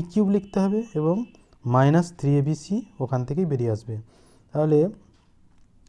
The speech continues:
আমাকে দেখতে হবে বত্রিশকে ভেঙে লিখতে হবে। বত্রিশকে ভাঙলে কিউব যেমন হয় তেমন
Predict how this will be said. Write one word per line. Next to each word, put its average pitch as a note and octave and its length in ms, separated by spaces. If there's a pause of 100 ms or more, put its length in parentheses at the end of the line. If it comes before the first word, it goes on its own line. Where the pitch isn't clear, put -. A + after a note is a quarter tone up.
আমাকে D3+ 200 (100)
দেখতে D3 320
হবে C3+ 180 (1800)
বত্রিশকে C#3+ 480 (120)
ভেঙে C3+ 280
লিখতে A#2 280
হবে। G#2+ 160 (640)
বত্রিশকে D3+ 600 (120)
ভাঙলে C#3 360 (2500)
কিউব G3 240 (100)
যেমন E3 320
হয় B2 180 (680)
তেমন C#3+ 260